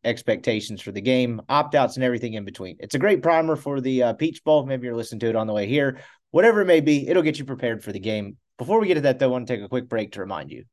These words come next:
This podcast is brought to you by C Spire. It's time to upgrade your home internet to the best service in the market with C Spire Home Fiber. The past few years have proven how important it is to have reliable home internet connection for you and your family. That's why C Spire Home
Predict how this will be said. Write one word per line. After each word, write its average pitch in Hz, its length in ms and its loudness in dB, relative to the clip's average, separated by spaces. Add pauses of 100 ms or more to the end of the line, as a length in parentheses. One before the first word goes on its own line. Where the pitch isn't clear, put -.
(100)
This 262 160 -2
podcast 220 460 2
is 127 100 -6
brought 175 180 0
to 175 80 -8
you 147 60 -6
by 123 160 2
C 170 220 -6
Spire. 98 340 -4
It's 160 180 -6
time 233 280 0
to 180 60 2
upgrade 185 360 0
your 180 180 -2
home 180 220 -2
internet 151 340 -6
to 131 80 -16
the 127 80 -2
best 170 300 0
service 147 340 0
in 139 80 -8
the 123 80 -6
market 113 300 0
with 107 100 -6
C 120 180 -6
Spire 110 300 -2
Home 113 200 -4
Fiber. 113 460 -2
The 131 80 -6
past 214 320 -2
few 214 120 -8
years 160 260 -2
have 139 140 -6
proven 139 260 0
how 175 160 0
important 156 380 -2
it 131 60 -2
is 127 80 -6
to 127 80 -4
have 120 160 -2
reliable 120 440 2
home 120 160 -6
internet 127 360 -4
connection 101 480 -8
for 151 100 -4
you 160 180 0
and 139 80 -2
your 127 140 0
family. 92 420 -8
That's 185 220 0
why 185 100 6
C 220 220 -6
Spire 208 360 0
Home 131 360 0